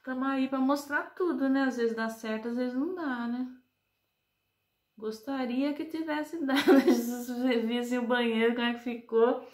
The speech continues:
Desanima qualquer um a fazer, viu? Diz que quando você vai,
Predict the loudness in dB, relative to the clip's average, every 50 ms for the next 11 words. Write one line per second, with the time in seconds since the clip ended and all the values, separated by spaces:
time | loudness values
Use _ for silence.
0 | -20 _ _ _ _ -10 -8 -4 -2 0 0 2 2 2 2 0 0 2 2 2
1 | 2 2 0 2 2 4 4 4 4 2 2 2 0 0 0 0 0 0 2 2
2 | 2 2 2 2 0 0 -4 -10 -18 -20 _ _ _ _ _ -20 -12 -12 -6 -2
3 | -2 -2 0 2 0 2 4 4 6 6 6 4 2